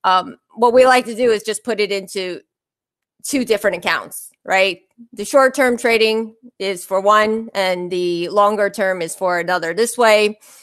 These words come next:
you're not, it, it, it's very easy to, to mix up your head.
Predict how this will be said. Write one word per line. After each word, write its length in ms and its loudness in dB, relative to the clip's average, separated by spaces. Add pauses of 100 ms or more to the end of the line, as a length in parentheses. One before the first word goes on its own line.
(320)
you're 400 0
not, 360 2 (1040)
it, 160 4
it, 340 -6
it's 200 0
very 240 4
easy 380 -4
to, 320 -2
to 120 -10
mix 320 -4
up 180 -6
your 100 -4
head. 380 -2